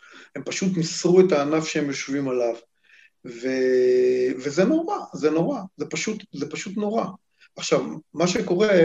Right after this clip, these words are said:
יש פה עוד דרגה, שכותב השבוע מישהו בפייסבוק, "איך נותנים לאחד כמו עמית סגל,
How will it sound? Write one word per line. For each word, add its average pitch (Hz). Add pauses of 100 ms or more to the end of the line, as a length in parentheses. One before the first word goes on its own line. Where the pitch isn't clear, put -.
(500)
יש 156
פה 160
עוד 165 (160)
דרגה, 123 (1160)
שכותב 123
השבוע 165
מישהו 165
בפייסבוק, 147 (1300)
"איך 359
נותנים 339
לאחד 240
כמו 113
עמית 113
סגל, 170